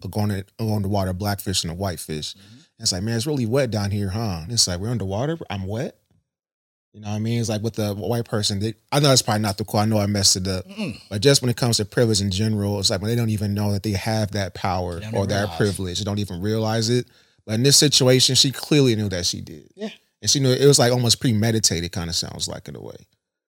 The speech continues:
Speaker 2: And that's
Speaker 1: But
Speaker 2: every one of these situations that we've dubbed Karens. It's the same thing.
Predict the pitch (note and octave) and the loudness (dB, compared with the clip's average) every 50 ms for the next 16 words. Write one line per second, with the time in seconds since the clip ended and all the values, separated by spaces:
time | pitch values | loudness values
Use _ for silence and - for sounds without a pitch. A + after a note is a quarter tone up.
0 | _ _ _ D#3+ E3+ F3+ F#3+ - D#3+ - - F3 F3 F3 F3 E3+ D#3+ E3 F3 E3+ | _ _ _ -12 -6 -2 0 0 0 0 0 0 2 2 0 -2 -2 -4 -4 -4
1 | D#3 D#3 D#3 D3 - E3+ D3 - C3+ C3+ C#3 C#3 C3 - C3 B2 B2+ B2 B2 C3 | -4 -4 -4 -4 -4 -4 -4 -4 -4 -4 -4 -2 -4 -4 -4 -4 -6 -6 -4 -4
2 | B2+ A2+ G#2+ A#2+ A#2+ A#2+ A#2+ A#2+ - - C3+ B2+ B2+ B2+ A#2+ A2+ A#2 A#2+ - - | -6 -4 -4 -4 -4 -4 -4 -6 -6 -6 -6 -4 -4 -6 -8 -10 -12 -14 -14 -16
3 | - _ _ _ _ _ _ _ _ E3 D#3 - - D3 - - - C3 C3+ C#3+ | -20 _ _ _ _ _ _ _ _ -14 -12 -12 -10 -8 -6 -6 -6 -6 -6 -6
4 | D3 D3 D3+ D#3+ D#3+ C#3 - - F#3 G3+ C#3 - - | -8 -8 -8 -10 -12 -14 -14 -16 -16 -16 -16 -18 -20